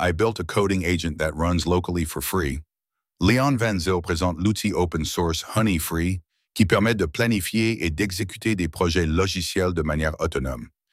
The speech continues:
Il démontre comment utiliser des modèles comme Qwen trois point six et J M L quatre pour créer une application To-Do.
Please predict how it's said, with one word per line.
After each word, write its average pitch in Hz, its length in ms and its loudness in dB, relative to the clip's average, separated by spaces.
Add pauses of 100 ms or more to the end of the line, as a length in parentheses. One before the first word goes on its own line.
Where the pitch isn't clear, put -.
(320)
Il 104 160 6
démontre 113 360 4
comment 101 320 2
utiliser 104 480 0
des 92 100 0
modèles 85 420 2
comme 78 240 -2
Qwen 104 320 0
trois 90 280 0
point 76 180 -4
six - 460 -4 (300)
et 90 160 4
J 98 240 2
M 90 140 2
L 82 160 0
quatre 90 300 0
pour 85 180 -2
créer 101 320 0
une 80 120 0
application 82 560 -2
To-Do. 73 360 -4